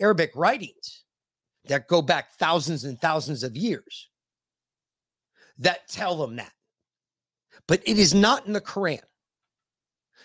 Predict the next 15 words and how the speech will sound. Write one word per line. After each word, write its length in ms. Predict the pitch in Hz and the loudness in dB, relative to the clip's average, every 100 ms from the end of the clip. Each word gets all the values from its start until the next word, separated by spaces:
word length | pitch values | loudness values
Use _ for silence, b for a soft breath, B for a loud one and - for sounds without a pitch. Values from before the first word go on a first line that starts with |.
| b | b
Quran 400 | - 185 220 277 | -6 0 2 2
actually 400 | 233 208 - 180 | 0 -2 -2 -2
mirrors 560 | 143 151 196 202 170 143 | -2 2 4 4 2 2
our 120 | 147 | 2
Bible 500 | 110 151 156 127 - _ b b | 2 0 0 -2 -4 _ b b
in 80 | 156 | 0
a 80 | 139 | 0
lot 300 | 127 170 160 | 2 2 2
of 100 | 156 | -2
different 380 | 156 151 190 185 | -4 -6 -12 -6
ways, 360 | 139 104 90 - B | -6 -6 -10 -18 B
and 120 | 117 | -8
it's 120 | 127 98 | -8 -10
very 480 | 104 120 180 160 | -6 2 2 2
scary 540 | 135 - 147 120 - | -4 -4 -4 -6 -10